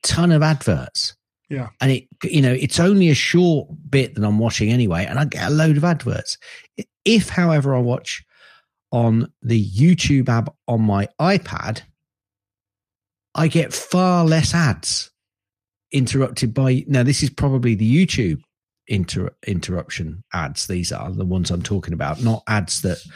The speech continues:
Speaker 1: have been inserted by, um, uh,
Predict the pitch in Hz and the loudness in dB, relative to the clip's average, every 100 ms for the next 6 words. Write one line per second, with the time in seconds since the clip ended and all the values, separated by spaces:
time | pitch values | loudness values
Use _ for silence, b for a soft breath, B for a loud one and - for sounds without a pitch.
0 | B - 87 95 87 85 95 82 104 87 | B -8 -4 -2 -2 -2 -2 -2 -2 -2
1 | 87 82 85 78 76 - b b b - | -4 -4 -4 -4 -6 -10 b b b -8
2 | 87 82 - - - _ _ _ - - | -4 -4 -6 -10 -18 _ _ _ -16 -16
3 | _ - 76 - - | _ -10 -8 -10 -16